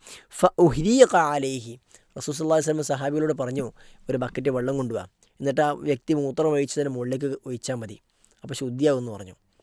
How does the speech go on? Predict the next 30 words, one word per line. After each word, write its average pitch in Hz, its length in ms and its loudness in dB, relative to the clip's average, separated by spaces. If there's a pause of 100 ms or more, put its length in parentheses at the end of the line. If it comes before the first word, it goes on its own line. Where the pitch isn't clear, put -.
(480)
വളരെ 180 160 2
സിമ്പിൾ 185 420 4
ചെറുസൊരു 185 400 4
കാര്യം 151 200 2
ഡീൽ 131 160 -4
ചെയ്യാണ്. 117 260 -8 (560)
പ്രവാചകൻ 143 420 0
സല്ലല്ലാഹു 151 200 -2
അലൈഹി 151 120 2
വസല്ലമ 156 540 -2
ആ 143 80 -2
വ്യക്തിയോട് 147 400 0
ചീത്ത 139 260 -2
പറഞ്ഞില്ല, 147 540 0 (500)
സഹാബികളോട് 151 480 2
"പോയി 156 220 2
രണ്ട് 156 180 4
പൊട്ടിക്കട, 160 480 2
ഓനെ 143 400 -2
പിടിച്ചു 147 360 -2
വെക്ക്" 151 220 -2
എന്ന് 143 280 0
പറഞ്ഞിട്ടില്ല. 135 500 -4
നബി - 480 -16
സല്ലല്ലാഹു 156 200 0
അലൈഹി 165 100 4
വസല്ലം 185 200 2
ആളുകളെ 220 200 6
പിടിച്ചു 214 340 -2
വെച്ചു. - 260 -6